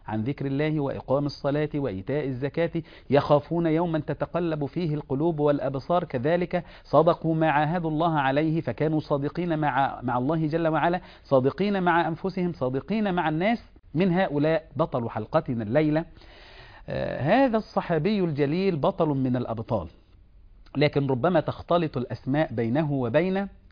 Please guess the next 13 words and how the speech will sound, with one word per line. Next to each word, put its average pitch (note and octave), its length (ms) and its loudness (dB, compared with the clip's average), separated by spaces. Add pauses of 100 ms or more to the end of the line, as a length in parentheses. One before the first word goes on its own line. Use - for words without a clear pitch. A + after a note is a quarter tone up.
صحابي C3 540 -2
آخر F#3 440 -2 (100)
اسمه D#3+ 540 -2
على F3 160 4
اسمه. A2+ 300 -4 (920)
هذا A3 280 6
الصحابي G3+ 580 0
الجليل F3 420 0
يختلط E3+ 460 0
اسمه D#3+ 360 -2
مع D#3 260 0
غسيل D3+ 440 -2
الملائكة A2 640 -4